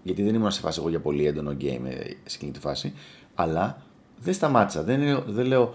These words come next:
«Όχι, θα κάτσω σπίτι, δεν θα βγω έξω». Όχι, πήγαινα, έβγαινα, χόρευα, γνώριζα, μίλαγα κόσμο, έπαιρνα τηλέφωνα, έπαιρνα Facebook, κανόνιζα για την επόμενη φορά, δηλαδή συνέχιζε όλο αυτό το πράγμα.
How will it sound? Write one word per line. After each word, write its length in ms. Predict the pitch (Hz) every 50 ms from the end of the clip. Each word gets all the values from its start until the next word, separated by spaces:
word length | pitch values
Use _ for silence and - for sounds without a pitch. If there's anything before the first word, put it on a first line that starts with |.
| - - -
«Όχι, 640 | - - 107 101 98 - - 82 80 76 69 - - - - - - - -
θα 120 | - -
κάτσω 260 | - - - 196 196 185
σπίτι, 220 | - - 90 71
δεν 100 | - 82
θα 120 | - - 80
βγω 180 | 71 71 80
έξω». 520 | 82 80 80 - - 78 69 67 65 64 - - - - - - - - - - - - - -
Όχι, 220 | - - - - -
πήγαινα, 380 | - 101 120 156 131 95 78
έβγαινα, 260 | 90 101 135 139 135 -
χόρευα, 360 | - - 90 117 123 131 139
γνώριζα, 400 | - 82 85 90 101 120 117 113
μίλαγα 300 | 98 98 90 85 71 67
κόσμο, 340 | 67 - 120 127 127 127 120
έπαιρνα 460 | 107 104 95 85 82 76 73 69 67 69
τηλέφωνα, 460 | - - 67 101 117 117 117 104 98
έπαιρνα 320 | 92 - 85 69 60 - -
Facebook, 320 | - 127 123 117 127 127 123 - - - - - - - - - - - - - -
κανόνιζα 440 | - 101 95 98 101 104 95 82 82
για 80 | 76
την 100 | 69 76
επόμενη 280 | 78 76 82 78 71 -
φορά, 280 | - - 107 123 127 123
δηλαδή 220 | 117 107 107 123
συνέχιζε 520 | 120 - - 120 127 135 120 107 98 90 90
όλο 140 | 85 80
αυτό 180 | 78 - - 85
το 60 | 78
πράγμα. 520 | 69 - 85 80 71 69 71 62 58 -